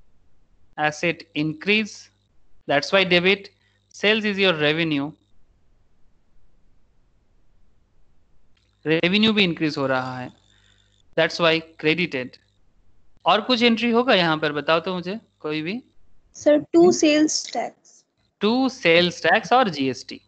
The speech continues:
Speaker 1: ओके, to sales tax। आज के डेट में बात करें तो सर ये जीएसटी है, to जीएसटी।
Speaker 2: सर, ये लायबिलिटी होगा ना?
Speaker 1: कौन सा?
Speaker 2: सर, ये सेल्स टैक्स।
Speaker 1: हाँ, sales tax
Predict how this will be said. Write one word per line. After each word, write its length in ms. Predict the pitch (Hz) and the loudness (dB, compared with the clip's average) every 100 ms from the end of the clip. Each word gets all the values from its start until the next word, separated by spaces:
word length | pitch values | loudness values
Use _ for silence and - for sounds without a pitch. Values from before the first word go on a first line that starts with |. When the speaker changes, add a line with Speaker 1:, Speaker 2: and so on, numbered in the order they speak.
| _ 135 | _ -10
Speaker 1:
ओके, 220 | - 240 339 - | -2 -2 -2 -10
to 140 | 226 247 - | -10 -10 -6
sales 300 | 160 147 147 - | -4 -4 -4 -2
tax। 400 | 156 254 - - _ _ _ _ _ - | 0 0 -4 -20 _ _ _ _ _ -4
आज 140 | 147 | -4
के 120 | - 190 | -2 -2
डेट 180 | 175 | -2
में 120 | 180 156 | -2 0
बात 260 | 147 147 | 0 0
करें 180 | 156 151 | -2 -2
तो 80 | 156 | -4
सर 280 | - 226 214 | -6 -6 -2
ये 140 | 233 247 | -4 -4
जीएसटी 680 | 135 127 123 - - - - | -6 -8 -10 -20 -20 -20 -20
है, 140 | 131 - _ _ _ - - | -20 -20 _ _ _ -20 -4
to 180 | 285 294 | 2 2
जीएसटी। 420 | 175 131 123 - | 2 -2 -4 -6
Speaker 2:
सर, 100 | 381 | -4
ये 160 | 392 381 | 0 2
लायबिलिटी 640 | 311 294 262 320 349 339 349 | 2 2 0 0 0 0 0
होगा 280 | 311 262 | 0 -2
ना? 180 | 262 320 - _ _ _ _ _ - | -4 -6 -8 _ _ _ _ _ -4
Speaker 1:
कौन 200 | 165 151 | -2 0
सा? 220 | 143 104 - - - _ _ _ _ - | -4 -10 -12 -20 -20 _ _ _ _ -2
Speaker 2:
सर, 140 | 269 | -2
ये 280 | 262 277 269 | 0 -2 -4
सेल्स 480 | 269 262 254 269 - _ - | -4 -4 -4 -6 -12 _ -12
टैक्स। 460 | - 277 392 _ - _ _ _ - | -6 -6 -6 _ -20 _ _ _ -4
Speaker 1:
हाँ, 220 | 170 135 | -2 -2
sales 300 | - 180 190 | -2 -2 0
tax 200 | - 233 | 0 0